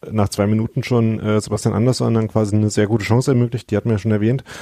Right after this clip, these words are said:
Da war der Hackentrick natürlich das Spektakuläre dran, aber auch vorher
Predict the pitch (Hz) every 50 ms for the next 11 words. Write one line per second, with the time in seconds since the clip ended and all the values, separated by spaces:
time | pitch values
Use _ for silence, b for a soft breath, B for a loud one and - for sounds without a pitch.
0 | B B B B B B - - 107 110 113 113 92 104 - - 139 - - -
1 | - 127 113 - 123 110 - 117 - - 117 113 - - 104 95 101 101 101 123
2 | 151 156 139 131 139 143 143 - B B B B B B B - 110 107 107 104
3 | 98 - - 113 123 135 127 113 -